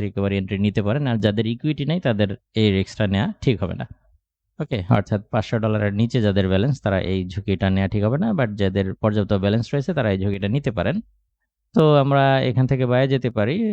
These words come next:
প্রয়োজনে এখান থেকে একটা রিকভারি নিতে পারি যদি ড্র ডাউন করে, এবং স্টপ লস এখানে রাখতে পারি। এবং আমরা, আহ,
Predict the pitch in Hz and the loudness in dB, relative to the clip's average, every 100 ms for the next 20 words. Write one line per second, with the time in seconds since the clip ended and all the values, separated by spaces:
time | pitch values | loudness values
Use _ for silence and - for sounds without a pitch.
0 | 190 117 110 110 110 101 113 110 110 117 | -2 0 2 2 0 0 0 0 -2 -2
1 | 107 - 117 113 110 104 104 107 143 110 | -2 0 2 4 2 2 0 0 0 -2
2 | 104 101 95 98 95 98 101 98 110 196 | 0 0 0 2 4 4 2 2 0 0
3 | 147 104 - - 98 101 - 104 107 104 | 0 -2 -4 -4 -2 -4 -4 -4 -2 -4
4 | - 104 123 202 196 165 175 170 160 160 | -6 -8 -6 -4 -4 -2 -2 -2 -2 0
5 | 165 170 - _ _ _ _ 123 123 120 | 2 0 -6 _ _ _ _ 0 2 2